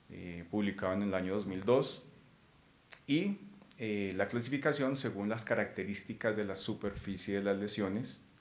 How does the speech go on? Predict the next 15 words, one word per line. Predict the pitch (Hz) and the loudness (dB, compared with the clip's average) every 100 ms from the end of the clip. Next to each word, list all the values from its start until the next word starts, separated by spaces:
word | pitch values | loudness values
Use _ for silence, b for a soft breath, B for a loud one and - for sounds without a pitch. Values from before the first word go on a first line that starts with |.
| B B B | B B B
en | - 101 | -6 -4
cuanto | 98 101 98 95 98 98 | 2 2 0 -2 0 2
a | 92 90 87 - | 2 0 -4 -4
criptas | - 131 127 - 117 113 113 - - - | 2 2 2 6 6 6 2 -4 -8 -6
y | 104 | 0
vasos | 98 95 98 95 | 2 2 0 -4
sanguíneos. | 95 101 131 139 143 - B B B B - - | 0 4 6 4 0 -6 B B B B -20 2
Para | 104 104 | 4 6
lograr | 101 98 98 | 6 4 2
esta | - | 0
clasificación | - 113 117 123 123 123 123 | -2 -2 -2 -2 0 0 2
utilizamos | 110 113 101 98 95 101 - | 2 0 -4 0 0 -2 -2
cromoendoscopia. | 107 98 95 92 - 127 127 | -2 -2 -4 -6 0 0 2
La | 110 | 0
cromoendoscopia | 98 92 90 - - 95 104 107 | -2 -4 -6 -4 -4 -2 -2 -2